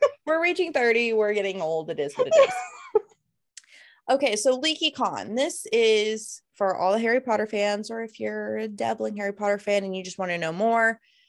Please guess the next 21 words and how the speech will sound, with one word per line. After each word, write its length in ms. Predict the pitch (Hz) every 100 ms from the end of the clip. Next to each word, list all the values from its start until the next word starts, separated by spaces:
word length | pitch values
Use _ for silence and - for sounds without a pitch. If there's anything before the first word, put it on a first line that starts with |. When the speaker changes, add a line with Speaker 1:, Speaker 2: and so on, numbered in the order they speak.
| _ _ _ _ 202
Speaker 2:
Uh, 320 | 208 202 180
at 180 | 233 262
the 80 | 277
event, 480 | 262 247 247 240 240 - - _
they 400 | - 190 208 208
had 500 | 202 190 185 185 185 - -
Chris 320 | - 254 -
Rankin, 600 | 240 226 233 226 220 220 -
who 460 | 202 208 202 190 185
plays 280 | - 185 185
Percy 320 | - 190 214
Weasley 720 | 196 190 190 190 180 190 196
in 140 | - 185
the 80 | 175
movies. 580 | 175 170 180 175 175 - _ _
They 140 | 190
had 400 | 190 185 175 170 - _ _ _
Stan, 720 | - - 233 233 233 233 233 226 _ _ _ _ _ _ _ _ _ _ _ _ _ -
mm, 600 | 247 247 233 226 233 220 -
Yan-, 260 | 214 226 208
Yanevsky. 800 | 214 214 202 226 240 - 311 339